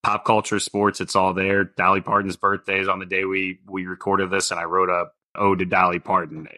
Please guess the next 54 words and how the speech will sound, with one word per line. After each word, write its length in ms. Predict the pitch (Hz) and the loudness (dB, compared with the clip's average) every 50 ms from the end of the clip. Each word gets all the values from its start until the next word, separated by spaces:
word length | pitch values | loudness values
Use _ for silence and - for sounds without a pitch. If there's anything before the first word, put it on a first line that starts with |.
| - _ _ | -20 _ _
Check 260 | - - 117 110 - - | -6 -4 -2 -2 2 4
all 160 | 110 107 104 | 4 4 6
that 180 | 104 98 92 | 4 2 2
out, 200 | 92 90 90 85 | 0 -2 -2 -4
Seed 300 | - - - 95 95 90 | -4 -6 -4 -4 -6 -4
Sing, 280 | - - 98 92 92 90 | -6 -4 -4 -4 -6 -6
S 260 | - 92 90 - - - | -6 -6 -6 -6 -6 -6
E 20 | |
E 280 | 98 101 98 98 98 95 | -6 -4 -2 -2 -2 -2
D 360 | 90 101 98 98 98 - _ _ _ _ _ _ _ _ _ _ - | 0 0 0 0 0 -2 _ _ _ _ _ _ _ _ _ _ 0
S 200 | 104 104 - - | 0 2 4 4
I 120 | 98 95 101 | 4 4 2
N 80 | 98 | 0
G 140 | 90 95 95 | 0 0 2
doc. 220 | 92 98 95 95 - - | 4 4 4 4 2 0
Chucklehead 480 | - - 120 - 123 117 120 120 110 - | 0 0 2 2 4 4 4 2 0 0
Chat 340 | - 120 113 110 107 - | 0 2 2 2 0 -2
just 260 | - - 107 95 - - | -4 -6 -6 -6 -2 0
dropped 220 | 113 104 101 - - | 2 2 2 2 0
the 80 | 95 95 | -2 -2
episode 300 | 95 - 101 - 104 98 | -2 -2 -4 -2 -2 0
that 140 | 95 92 95 | 2 2 2
I 60 | 92 | 2
was 140 | 92 90 95 | 0 0 0
on 200 | 95 92 95 92 | 0 0 0 0
talking 300 | - 92 90 - 95 95 | 0 0 0 0 -2 -2
about 220 | 90 92 90 85 | -2 -2 -2 -2
my 120 | 87 87 | -4 -6
top 320 | 87 - - 92 90 87 - | -4 -2 0 0 0 0 -2
five 220 | 95 90 90 85 | -2 -2 -2 -2
movies 320 | 90 92 92 92 95 87 98 | -4 -6 -6 -4 -4 -4 -6
of 120 | 92 90 | -6 -6
the 100 | 90 90 | -4 -2
year, 300 | 92 95 95 98 95 90 | 0 2 2 2 2 0
and 180 | 87 82 82 85 | -2 -4 -6 -8
I've 100 | 87 85 | -6 -4
been 140 | 92 90 | -2 0
on 160 | 90 90 87 90 | 0 0 2 4
other 340 | 98 101 104 104 101 - _ _ _ _ _ 110 | 4 4 6 4 2 0 _ _ _ _ _ -4
episodes 440 | 104 - 104 - - 107 101 92 | -2 0 -2 0 2 2 2 2
of 60 | 101 95 | 2 2
that, 240 | 98 98 101 98 | 4 4 2 2
and 160 | 85 90 87 87 | -2 -4 -6 -4
that 160 | 87 85 - | -6 -2 0
podcast 460 | 95 90 87 87 - 92 90 - - | 0 0 0 0 -2 -2 -2 -2 -4
is 120 | 85 - | -8 -8
fun. 320 | - - 92 95 98 98 90 | -2 0 2 2 2 0 -2
Go 160 | - 92 87 | -2 -2 -2
listen 280 | 90 90 - - 90 85 | -2 -2 -4 -6 -6 -6
to 60 | 85 | -2
that 240 | 90 92 101 101 98 | 0 2 2 2 2
wherever 220 | 98 98 98 98 | 2 2 2 2
you 140 | 101 98 92 | 0 -2 -2
can 320 | - 98 101 98 95 95 | -2 -2 -2 -2 -4 -6